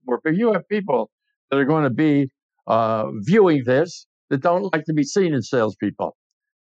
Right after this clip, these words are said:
We train lawyers. We train optometrists. We train dental, uh, uh, dental practice people. So, uh, our training goes far beyond, and we work with engineers, and I had a contract with General Electric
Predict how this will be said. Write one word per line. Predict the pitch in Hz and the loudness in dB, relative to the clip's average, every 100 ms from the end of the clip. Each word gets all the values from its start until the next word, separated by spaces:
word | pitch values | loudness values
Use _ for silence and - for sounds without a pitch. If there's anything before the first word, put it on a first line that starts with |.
| _ _ _ _ _ - | _ _ _ _ _ 2
We | 131 | 4
train | - 170 180 | 4 2 4
lawyers. | 202 269 262 139 - - _ _ | 4 4 4 2 -6 -20 _ _
We | 135 196 | 2 2
train | 202 196 202 | 0 -2 0
optometrists. | 196 - 240 262 185 - 107 - - _ _ - | -2 -2 -2 -2 -4 -6 -6 -8 -20 _ _ 0
We | 175 208 | 2 4
train | 190 196 185 - 123 | 2 0 0 -4 -6
dental, | 135 208 226 170 131 107 - | 0 0 0 0 0 -2 -4
uh, | 123 | -2
uh, | 110 107 - 123 110 113 110 117 | 0 0 0 0 0 -2 -4 -4
dental | 202 240 160 | -2 0 -2
practice | 165 - - 101 - | -4 -6 -8 -12 -10
people. | 107 - 156 - _ _ _ _ _ 240 | -10 -6 -8 -8 _ _ _ _ _ 2
So, | 214 190 - _ _ 170 | 4 2 -2 _ _ -4
uh, | 165 160 - | -4 -4 -4
our | 170 160 | -2 -2
training | 156 277 226 190 | -2 0 0 0
goes | 175 - | -2 -2
far | 214 196 190 | -2 0 2
beyond, | 170 160 139 104 107 | 2 2 0 -2 -4
and | 120 | -4
we | 147 | 0
work | 156 170 160 | 0 0 -2
with | 170 160 | -2 -2
engineers, | 160 147 151 143 135 117 110 - | -2 -2 -2 0 0 -2 -6 -6
and | 117 117 | -4 -2
I | 120 | -2
had | 147 143 | -2 -4
a | |
contract | 143 151 151 156 151 147 | -4 -6 -4 -2 -2 -2
with | 147 127 123 _ _ _ 101 | -2 -2 -4 _ _ _ -2
General | 165 165 147 | 0 2 0
Electric | 151 147 - 156 | 0 -2 -2 -2